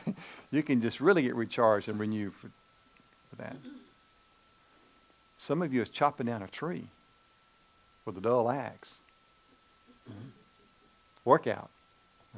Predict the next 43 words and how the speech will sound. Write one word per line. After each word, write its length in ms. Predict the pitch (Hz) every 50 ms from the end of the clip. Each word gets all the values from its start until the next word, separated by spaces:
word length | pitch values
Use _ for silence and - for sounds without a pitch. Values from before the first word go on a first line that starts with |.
| 101 120 - -
Some 100 | - 120
of 60 | 127
you's 120 | 131 123 127
going 200 | - 135 131 127
to 60 | 120
the 60 | 120
gym. 480 | 95 101 120 147 147 113 104 110 113 - - - - - - - - - - - - - - - - - -
There 100 | 175 180
are 40 | 165
a 20 |
lot 140 | 180 180 185
of 80 | 180
ways 240 | 147 170 190 185 175
that 120 | - 135 131
we 160 | 117 117 110
renew 340 | 98 98 101 107 131 175 180
ourselves, 420 | 127 110 - - - 110 107 - - - - - - - -
but 100 | - 120
if 80 | 113 -
we're 100 | 180 196
not 200 | 196 165 139 139
honoring 400 | - 139 151 170 165 151 139 127
ourselves, 440 | 113 107 104 - - 156 151 135 -
we 100 | 170 170
can't 280 | 170 - 160 156 139 -
help 240 | 117 139 127 -
anybody 440 | - 151 147 113 101 98 92 95 110
else. 200 | 120 98 - -
We 80 | - 104
really 180 | 127 160 151
can't. 300 | 120 - 139 127 107 95 110 120 - - - - - - - - - - - _ - - - - - - - - - - - - - - - - - - -
We 120 | 127 151 175
renew 400 | 160 143 131 127 143 170 196 196
ourselves 480 | 151 131 - - - 131 123 123 -
even 220 | 147 131 127 135 131
by 180 | 127 131 131
what 240 | 123 120 127 139 -
we 140 | 135 139 139
eat 300 | 117 85 147 151 156 151
and 140 | 160 151 147
what 160 | 151 - -
we 120 | 160 151
drink. 520 | 139 131 139 165 170 156 120 - - -